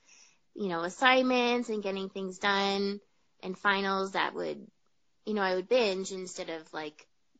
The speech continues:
doing the work. Um, if I was really tired, sometimes I would binge.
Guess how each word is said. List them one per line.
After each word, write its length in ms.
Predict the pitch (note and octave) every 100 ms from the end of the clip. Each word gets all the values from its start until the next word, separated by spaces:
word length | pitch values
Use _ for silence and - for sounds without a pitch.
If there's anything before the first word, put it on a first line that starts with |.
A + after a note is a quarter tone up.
| _ -
doing 360 | F3 D#3 C#3
the 100 | D3+
work. 460 | D3+ G3 - - - - - _ _
Um, 640 | G3+ F#3+ F3 E3+ E3 E3 - _ -
if 120 | G3
I 120 | G#3
was 160 | G3 F#3
really 220 | F3+ E3 - -
tired, 760 | E3 C3+ D#3 F#3 G3+ G#3 A3 A3 A#3+ _ _ _ _ -
sometimes 520 | - A3+ A#3 A#3 A3+
I 120 | A3+
would 200 | A3 A3
binge. 640 | G#3+ A3 G#3+ G#3+ A3 G#3+